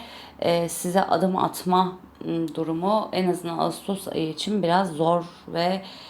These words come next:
e, sıkıntılı görünüyor. Aslında bunu istiyor.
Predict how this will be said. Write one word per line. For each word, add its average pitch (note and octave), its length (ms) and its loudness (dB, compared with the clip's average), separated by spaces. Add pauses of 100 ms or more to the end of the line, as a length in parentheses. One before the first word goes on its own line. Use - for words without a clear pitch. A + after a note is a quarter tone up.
(240)
e, E3 360 4
sıkıntılı F3 600 -2
görünüyor. E3 400 2
Aslında F3+ 460 2
bunu F3+ 140 2
istiyor. G#3 680 4